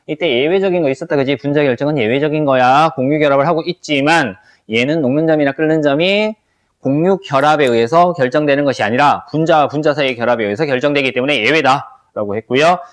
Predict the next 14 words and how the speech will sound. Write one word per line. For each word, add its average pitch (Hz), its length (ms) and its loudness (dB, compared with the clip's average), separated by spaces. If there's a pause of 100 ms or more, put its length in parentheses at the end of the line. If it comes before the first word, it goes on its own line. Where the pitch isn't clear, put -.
(140)
그리고 151 520 0
화학결합과 185 560 0
물질의 160 320 0
성질 185 580 0 (140)
비교할 160 500 -4
때 151 320 2 (220)
각각의 160 380 0
결합을 147 280 2
찾을 175 260 -2
때 185 120 -2
가장 170 260 -2
좋은 180 240 0
방법이 170 320 2
뭐다? 170 320 2